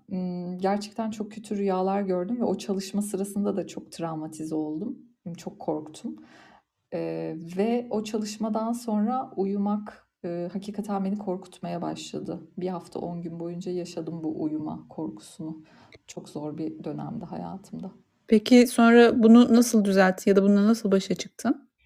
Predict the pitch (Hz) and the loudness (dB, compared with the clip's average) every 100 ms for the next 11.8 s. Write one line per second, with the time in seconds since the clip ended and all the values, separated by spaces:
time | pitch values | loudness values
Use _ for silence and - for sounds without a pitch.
0 | _ _ _ - 180 175 170 170 170 - | _ _ _ -6 -2 -2 -2 -4 -6 -10
1 | _ _ _ _ - - 202 202 208 208 | _ _ _ _ -10 -2 -2 -2 -4 -6
2 | - 214 220 202 - 214 233 - - - | -4 -4 -2 -4 -2 -2 -2 -6 -10 -6
3 | 175 175 226 233 - - _ _ _ _ | -4 0 0 0 -4 -18 _ _ _ _
4 | _ _ 302 359 330 311 277 240 - - | _ _ -6 -4 2 4 4 0 -4 -14
5 | - - - 190 185 185 185 185 185 180 | -16 -14 -4 2 2 2 0 0 0 0
6 | 185 190 190 - 185 185 185 170 160 160 | 0 0 -4 -4 0 2 2 2 0 0
7 | 160 - 180 170 175 - - 180 175 175 | -2 -2 -6 -6 -6 -8 -6 -2 -2 -2
8 | 165 160 160 156 - 165 - - 175 170 | -8 -6 -4 -4 -6 -10 -10 -8 -6 -6
9 | 160 160 156 190 - 185 180 - - 262 | -6 -4 -4 -8 -12 -10 -10 -12 -10 -4
10 | 208 208 208 - 202 202 196 196 196 202 | 0 2 0 0 -2 0 0 0 -2 -4
11 | 202 180 165 - 180 160 220 | -4 -4 -6 -10 -10 -8 -8